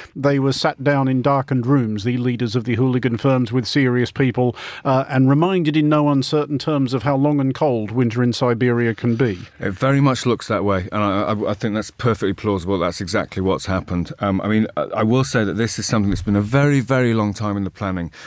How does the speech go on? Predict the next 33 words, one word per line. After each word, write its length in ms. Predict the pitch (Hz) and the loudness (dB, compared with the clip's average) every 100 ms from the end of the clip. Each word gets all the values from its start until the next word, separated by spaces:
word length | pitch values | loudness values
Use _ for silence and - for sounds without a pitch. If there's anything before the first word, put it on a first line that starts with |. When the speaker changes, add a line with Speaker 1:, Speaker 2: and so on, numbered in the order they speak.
| - | -4
Speaker 2:
Russia 260 | 120 143 160 | 0 0 2
was 120 | 135 | 2
awarded 400 | 123 135 143 127 | 2 4 2 0
the 80 | 117 | 0
World 220 | 104 95 | 0 -2
Cup 180 | 101 107 | -6 -6
in 80 | 95 | -4
twenty 340 | 120 104 - | -2 -2 -4
ten. 300 | - 113 110 | -4 -2 0
They 80 | 117 | 0
were 100 | 104 | 0
told 240 | - 113 | 0 2
then 140 | 104 92 | 2 2
they 80 | |
would 100 | 90 | 0
host 240 | 101 101 - | 0 -2 -2
the 60 | |
tournament 520 | 90 110 98 92 87 143 | -6 -2 0 0 -2 -2
Speaker 1:
At 120 | 135 | 0
the, 100 | 143 | 0
at 100 | 135 | 2
the 100 | 151 | 2
Speaker 2:
this 100 | 160 | 2
Speaker 1:
en-, 60 | |
Speaker 2:
year. 140 | 117 92 | 2 0
Speaker 1:
at, 80 | 147 | -2
at 100 | 135 | 0
the 120 | 147 | 2
end 120 | 147 | 4
of 80 | 131 | 2
a 40 | |
bidding 300 | 127 147 139 | 0 2 2
process, 640 | 127 143 135 - 135 - | 2 2 0 0 0 -2